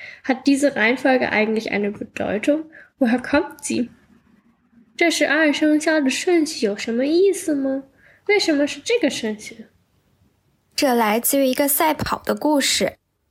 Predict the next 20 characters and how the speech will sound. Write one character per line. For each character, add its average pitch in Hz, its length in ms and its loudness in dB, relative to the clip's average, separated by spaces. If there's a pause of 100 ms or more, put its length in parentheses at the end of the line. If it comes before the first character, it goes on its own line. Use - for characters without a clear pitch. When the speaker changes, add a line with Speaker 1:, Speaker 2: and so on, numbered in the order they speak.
(380)
Speaker 2:
传 277 240 0
说 311 340 2
很 254 280 -2
久 320 160 0
很 233 220 -2
久 226 180 0
以 208 140 0
前， 190 500 0 (360)
中 311 200 0
国 285 140 2
的 247 100 2
神 196 460 0
在 277 160 0
创 285 280 -2
造 285 180 2
历 302 180 2
法 - 260 -4
的 - 100 -2
时 214 220 0
候， 208 340 -2